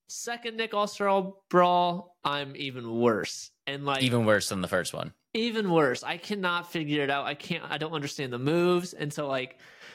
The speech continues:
Speaker 1: I slammed the controller on my desk once and I was like, "Okay, that's not enough." And then that's when I'm like, "Bam, bam, bam, bam." And then I, yeah. So my Xbox controller is no longer. So I decided to plug in my PlayStation controller into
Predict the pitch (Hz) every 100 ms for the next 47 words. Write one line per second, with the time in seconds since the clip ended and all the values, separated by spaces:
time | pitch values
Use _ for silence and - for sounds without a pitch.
0 | - - 139 - 202 262 294 277 254 240
1 | 233 226 214 202 202 180 185 - 165 165
2 | 156 156 165 175 180 208 175 143 127 165
3 | 220 269 254 220 214 156 123 135 151 160
4 | 165 160 156 143 143 - 254 233 208 254
5 | 240 214 254 233 208 254 240 196 143 139
6 | 151 147 139 131 120 113 110 - - -
7 | - 120 98 104 117 - - 127 120 120
8 | 147 156 190 - 220 226 - 220 214 202
9 | 196 190 190 185 190 196 190 202 196 -
10 | - - - - 202 196 190 - 190 180
11 | 180 175 165 156 147 143 - 147 143 135
12 | 127 135 135 135 135 131 123 - 190 196
13 | 190 185 180 - 151 151 147 139 139